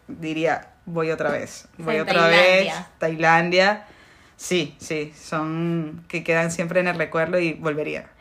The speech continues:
Speaker 2: ¿Y en América?
Speaker 1: Ah, por este lado, podría decir que volvería a qué,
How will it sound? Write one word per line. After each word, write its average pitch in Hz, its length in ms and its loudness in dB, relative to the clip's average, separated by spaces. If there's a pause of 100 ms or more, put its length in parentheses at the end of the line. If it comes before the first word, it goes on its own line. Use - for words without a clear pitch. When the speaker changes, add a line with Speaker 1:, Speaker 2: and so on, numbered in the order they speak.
Speaker 2:
¿Y 240 120 -4
en 226 100 -2
América? 233 680 -4 (680)
Speaker 1:
Ah, 202 520 4
por 214 120 6
este 214 240 2
lado, 285 540 6 (500)
podría 202 400 -2
decir 220 600 0 (400)
que 170 120 -6
volvería 170 580 -2
a 190 100 -4
qué, 185 220 -6